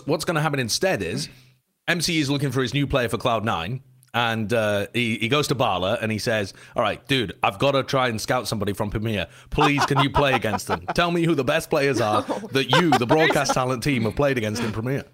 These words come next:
Speaker 2: There's no way. It's, it's gonna, it's gonna be more like, uh, like, like Bala said, where people are gonna make it to challengers, they're gonna get scouted in challengers. Maybe challengers teams are in the fucking depths hunting for the one, the one new idol within Premier, and they find someone to, like,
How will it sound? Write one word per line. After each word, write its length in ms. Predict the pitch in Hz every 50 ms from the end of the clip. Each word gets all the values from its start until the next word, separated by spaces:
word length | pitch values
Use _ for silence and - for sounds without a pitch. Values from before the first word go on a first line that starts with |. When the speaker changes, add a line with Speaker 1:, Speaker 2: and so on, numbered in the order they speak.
| _ _ -
Speaker 2:
There's 220 | 311 349 370 339
no 180 | 320 359 359 339
way. 200 | 285 208 165 160 -
It's, 260 | - 262 233 - - -
it's 160 | 254 247 233 -
gonna, 300 | - 320 349 359 294 - -
it's 180 | - 226 196 -
gonna 180 | 208 269 269
be 120 | 240 247 226
more 260 | 208 208 196 208 208
like, 460 | 196 190 180 175 170 170 - - _ -
uh, 160 | - 147 131 -
like, 380 | - 170 180 170 165 165 - - -
like 260 | 180 180 175 175 -
Bala 260 | 165 156 151 143 165
said, 260 | 165 - - - - - _
where 160 | 185 185 180
people 240 | - - 226 190 196 208
are 40 | 202
gonna 140 | 196 185 180
make 180 | 190 208 226
it 60 | 233 226
to 40 | 220
challengers, 480 | - 214 170 165 156 170 - 196 196 180
they're 100 | 196 180
gonna 140 | 180 175 170
get 120 | 170 -
scouted 280 | - - 185 175 175 175
in 80 | 165 180
challengers. 420 | - - 147 156 185 208 220 220
Maybe 260 | 226 233 269 262 277
challengers 560 | 233 - - 220 220 254 269 262 220 202 190 -
teams 280 | - 170 160 190 190
are 100 | 208 180
in 100 | 185 190
the 80 | 180 170
fucking 420 | - 202 196 - 185 175 160 151 -
depths 520 | - 196 185 - - - - - - - - _ _ _ _ _ _ -
hunting 420 | 285 254 - - 202 170 160 - _ - _ _
for 120 | - 240
the 100 | 220 214
one, 360 | 202 180 196 202 220 220 226 214 -
the 180 | 190 170 214
one 360 | 214 202 196 220 233 226 220 208
new 240 | 208 208 220 208 - -
idol 400 | 185 185 180 175 160 120 151 - -
within 340 | 175 196 - - 190 190 185
Premier, 480 | - - 175 180 175 156 - - 170 -
and 140 | - 170
they 80 | 165 160
find 340 | 156 - 190 190 180 180 180
someone 280 | - 151 147 139 185
to, 160 | 170 - 175 151
like, 200 | 151 151 160